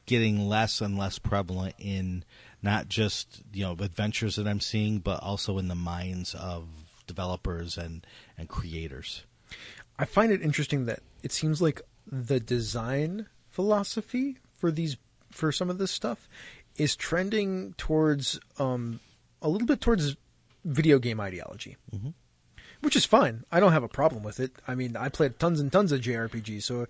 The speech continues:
Speaker 2: it doesn't bother me at all.
Speaker 1: Right. And wh-, what I've also seen is it's, it's tending away from the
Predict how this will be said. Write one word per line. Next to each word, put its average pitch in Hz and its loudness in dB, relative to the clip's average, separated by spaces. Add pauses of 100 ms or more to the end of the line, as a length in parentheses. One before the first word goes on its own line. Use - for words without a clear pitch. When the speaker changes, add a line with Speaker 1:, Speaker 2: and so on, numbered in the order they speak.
(440)
Speaker 2:
it 131 2
doesn't 143 4 (240)
bother 131 2
me 117 -2
at 120 0
all. 98 -2 (120)
Speaker 1:
Right. 104 6 (360)
And 160 2
wh-, 147 4
what 147 10
I've 156 8
also 180 6
seen 131 4
is 113 4
it's, - 2
it's 120 -6
tending 180 4
away 113 4
from 101 2 (880)
the 104 2